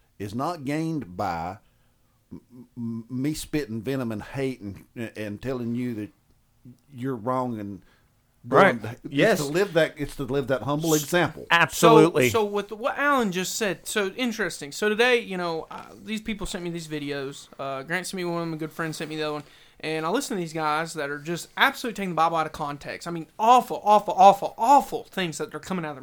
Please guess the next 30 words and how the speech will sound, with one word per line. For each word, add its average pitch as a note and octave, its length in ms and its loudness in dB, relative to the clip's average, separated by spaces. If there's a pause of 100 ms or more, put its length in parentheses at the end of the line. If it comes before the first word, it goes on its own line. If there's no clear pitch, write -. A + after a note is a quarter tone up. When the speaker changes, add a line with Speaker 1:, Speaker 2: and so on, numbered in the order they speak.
Speaker 3:
mouths. - 180 -14 (460)
So - 160 -2
I'm A3 160 6
like, F3 320 2
okay. F3+ 400 -8 (440)
So - 140 -2
I B3+ 80 4
start B3 260 -2
looking G3+ 220 -2
at E3 220 -4
a D#3 60 -4
lot F3 260 2
of E3+ 100 -6
well-known E3+ 460 -2
pastors D#3 500 -6
in D3+ 100 -10
this F3+ 220 -8
area, C3+ 460 -8 (400)
not F#3 200 2
in - 40 -6
this F#3+ 140 -4
area, D#3+ 240 -2
in G3+ 160 -2
the, F3+ 180 -4
in F#3+ 140 -4
our G3 120 2
country - 500 -10
that C#3+ 200 -6
we E3 100 -4
all, F3 260 2